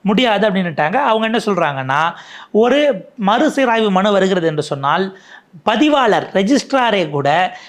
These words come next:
அது நியாயமான காரணங்கள் என்று படாத பட்சத்தில் அதை ஏற்றுக்கொள்ளாமல் உங்களால் நிராகரிக்க முடியும் அப்படின்னு குறிப்பிடுறாங்க. "But the petition may within fifteen days of making such an order appeal by way of motion from such refusal to the court"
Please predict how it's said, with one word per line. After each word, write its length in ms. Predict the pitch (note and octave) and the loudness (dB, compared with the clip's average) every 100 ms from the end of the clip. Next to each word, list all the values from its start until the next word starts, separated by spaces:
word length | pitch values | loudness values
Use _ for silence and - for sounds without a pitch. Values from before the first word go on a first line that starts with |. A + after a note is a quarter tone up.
| - | -2
அது 220 | F#3 A#3+ | 0 0
நியாயமான 580 | G#3+ G#3+ C4 A#3+ C4 C4 | 0 0 0 0 0 0
காரணங்கள் 600 | A#3 A3+ A3 G#3 G3+ F#3+ | 0 0 0 -2 -2 -2
என்று 260 | G3 F3 | -2 -4
படாத 400 | D#3+ E3+ A3 A#3 | -2 0 2 2
பட்சத்தில் 440 | F3 E3 - C#3+ F3 | 0 -2 -6 -6 -4
அதை 240 | E3+ F#3 | -2 -2
ஏற்றுக்கொள்ளாமல் 600 | A#3 G#3 G3+ F#3+ E3 G3 | -2 -4 -2 0 0 0
உங்களால் 360 | G3 D#3+ E3 F#3 | -2 0 0 0
நிராகரிக்க 560 | F#3 G#3+ A3+ F#3 D#3+ | 0 0 0 0 -2
முடியும் 480 | D3 D3 D#3 C#3 - _ - - - | -4 -4 -2 -4 -6 _ -20 -12 -4
அப்படின்னு 380 | C#3 A#3+ A3+ | 0 0 2
குறிப்பிடுறாங்க. 500 | A3+ F#3+ F3+ D#3+ G3 C#4 | 0 0 0 0 0 -2
"But 300 | A#3+ F#3 G3+ | -2 -2 -2
the 60 | |
petition 440 | G3 G3+ B3 B3 C4+ | -2 -2 -2 -2 -2
may 140 | A3 | -2
within 200 | G3+ A#3 C#4 | -2 -6 -6
fifteen 280 | A3+ C#4+ C#4 | -6 -4 -2
days 200 | A3+ G#3 | -2 0
of 160 | G#3 - F#3+ | -2 -2 -6
making 400 | F#3 G3 F3 - - - - | -4 -4 -6 -10 -20 -20 -6
such 160 | G3 A3 | -4 -2
an 100 | A3+ | 0
order 400 | G3+ A#3+ C4 G3 | 0 2 2 0
appeal 240 | C4 C4+ | 0 0
by 440 | A3 G#3+ F#3+ F#3+ - | 0 0 0 -2 -2
way 300 | D#3+ F3 A3 | -2 2 0
of 140 | G3+ - | 0 0
motion 280 | F3+ G3 A#3 | -2 -2 -6
from 160 | F#3+ G3 | -4 -4
such 180 | A3 F#3 | -4 -2
refusal 440 | F3+ F3 G3+ G3 D#3+ | -2 -2 -2 -2 -2
to 100 | F3 | -2
the 120 | A3 | 0
court" 300 | E3+ C3+ | 0 -2